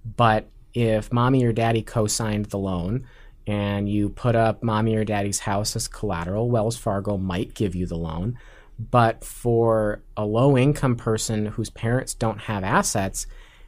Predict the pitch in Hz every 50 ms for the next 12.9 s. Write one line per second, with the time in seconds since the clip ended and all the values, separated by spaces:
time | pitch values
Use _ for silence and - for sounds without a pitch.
0 | - - - - - 147 143 143 - 151 151 156 165 160 - - - - 151 151
1 | 156 156 151 143 135 123 120 120 117 113 - 123 120 120 117 117 117 113 107 -
2 | 127 135 120 120 135 143 143 139 127 - 123 120 120 117 117 117 - 113 110 113
3 | 110 107 95 107 110 110 110 107 104 98 98 101 104 101 101 - - - 107 101
4 | 101 101 98 - 101 95 92 92 - 98 - - 98 95 85 71 60 62 - -
5 | - - - - 101 101 - - - 113 107 107 113 117 113 113 107 107 107 101
6 | - - - 151 151 147 151 - - - - - - - - - - - - 117
7 | 113 - - 123 123 127 143 151 156 147 147 - 123 113 107 104 - - 110 110
8 | 107 107 104 104 101 104 107 113 120 123 127 123 - 117 110 107 110 104 113 110
9 | 107 - - 110 104 98 98 98 104 110 113 113 104 98 90 92 - 107 98 -
10 | - 101 98 95 98 92 101 101 98 - - 95 90 87 90 87 - - - -
11 | - 95 87 73 64 - - - - - - - - - - - - - - -
12 | - - - 107 104 101 101 104 104 107 110 113 120 - - - -